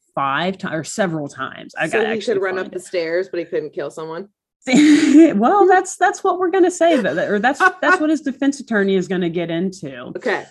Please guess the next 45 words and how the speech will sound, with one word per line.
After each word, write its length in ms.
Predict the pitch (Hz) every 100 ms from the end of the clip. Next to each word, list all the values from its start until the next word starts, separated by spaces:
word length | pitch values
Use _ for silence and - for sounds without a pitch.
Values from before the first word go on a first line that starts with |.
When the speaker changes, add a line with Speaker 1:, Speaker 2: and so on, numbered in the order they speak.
| 320
Speaker 1:
So 320 | 285 240 220
his 360 | 185 226 233 -
attorney 600 | 185 - - 277 262 202
argued 520 | 147 151 151 175 156
that, 320 | 156 147 147
hey, 300 | 190 170 120
this 180 | 175 -
guy, 280 | 156 131 135
he's 240 | 180 202
nearly 280 | 196 151 143
three 240 | 139 151 151
hundred 340 | 160 190 190
pounds. 480 | - 139 139 147 147
He's 120 | 160
only 300 | 185 240 262
five 480 | - 214 214 214 214 -
eight. 360 | 151 139 135
So 120 | - 143
actually, 300 | 156 - 147
he's, 120 | 143
like, 200 | 156 -
shorter 360 | - 170 156
than 160 | 139 135
me, 220 | 147 143
or 140 | 139 147
he's, 80 | 196
Speaker 2:
Yeah. 100 | 180
Speaker 1:
like, 180 | 165 135
somewhere 280 | 165 170 170
between 380 | 170 190 170 160
you 200 | 160 156
and 80 | 139
my 180 | 147
height. 160 | 147 139
Speaker 2:
Yeah, 160 | 208 202
Speaker 1:
So 40 |
Speaker 2:
yeah, 60 | 196
Speaker 1:
actually, 260 | 196 180 143
Speaker 2:
yeah, 60 |
Speaker 1:
yeah, 40 | 175
Speaker 2:
right 80 | 180
Speaker 1:
not 140 | 175 180
that 120 | 208
Speaker 2:
between. 180 | 196 156
Speaker 1:
tall. 240 | 135 147